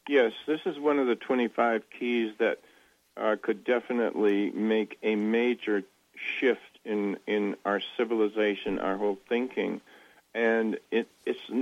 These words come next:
it's useless to argue whether U F Os and E Ts exist because the evidence is totally overwhelming. And again, I provide sources. And my own, uh, evidence of E Ts is from talking with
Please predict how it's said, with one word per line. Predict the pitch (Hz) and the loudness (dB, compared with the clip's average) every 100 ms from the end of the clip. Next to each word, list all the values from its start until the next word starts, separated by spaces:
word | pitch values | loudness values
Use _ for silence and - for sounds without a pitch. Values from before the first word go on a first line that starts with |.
| - | 0
it's | 117 - 147 | 0 0 0
useless | 175 185 - 113 - | 0 0 0 0 0
to | - | -2
argue | 117 120 120 117 | 2 0 0 0
whether | 113 110 | 2 2
U | 110 117 117 | 2 4 4
F | 110 | 2
Os | 101 113 113 107 | 2 4 4 0
and | - 107 78 | -4 -4 -2
E | 110 | -4
Ts | 110 117 104 | -2 -2 -2
exist | 98 101 123 127 | -4 -2 -2 -2
because | - 104 117 101 | -8 -4 -2 -2
the | 110 - | -2 0
evidence | 113 127 117 110 - | 0 0 0 -2 -4
is | 107 - | -12 -6
totally | 131 120 117 107 - | 0 2 2 -2 0
overwhelming. | 110 110 107 107 107 104 95 - - _ - | 0 0 0 0 0 0 -4 -8 -20 _ -6
And | 107 107 | -2 2
again, | 110 120 | 2 2
I | 117 113 | 2 0
provide | 107 107 107 104 - | 0 0 0 0 -2
sources. | - 110 107 - 104 98 _ - _ _ _ | 0 0 0 -4 -6 -6 _ -20 _ _ _
And | 110 110 113 110 98 - | -2 0 2 0 -4 -4
my | 117 117 123 | 0 2 2
own, | 135 156 147 131 | 2 2 2 2
uh, | 123 117 110 - | 2 2 -2 -2
evidence | 117 120 117 110 - | -2 0 -2 -2 -4
of | 104 | 0
E | 110 104 - | 0 -2 -4
Ts | 123 123 123 117 - 104 | -2 2 2 0 -2 -4
is | 104 - - | -4 -6 -2
from | 117 113 110 104 - | 2 2 0 -2 -2
talking | 117 113 123 113 110 | -2 0 -2 0 0
with | 101 | 0